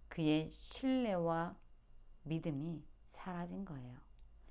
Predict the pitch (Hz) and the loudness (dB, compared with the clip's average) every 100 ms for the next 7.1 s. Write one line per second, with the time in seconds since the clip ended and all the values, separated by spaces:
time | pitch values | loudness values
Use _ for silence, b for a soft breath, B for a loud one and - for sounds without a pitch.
0 | b b b 190 202 208 202 208 165 170 | b b b 8 10 10 10 10 12 10
1 | 208 202 185 180 170 180 - 165 170 190 | 8 4 2 0 2 0 -2 -4 0 2
2 | 165 170 170 147 165 175 143 165 147 - | 2 2 2 2 0 0 0 2 2 -4
3 | b - - - - - - - - 151 | b -20 -20 -20 -20 -20 -20 -12 2 4
4 | 156 160 190 233 - 180 190 175 160 151 | 6 6 4 2 2 2 2 4 0 0
5 | - 139 160 147 - - - 139 143 151 | -4 -2 -2 -4 -8 -10 -6 -2 0 0
6 | 190 - 139 131 131 127 123 120 123 170 | -2 -6 -6 -6 -6 -6 -6 -6 -4 -4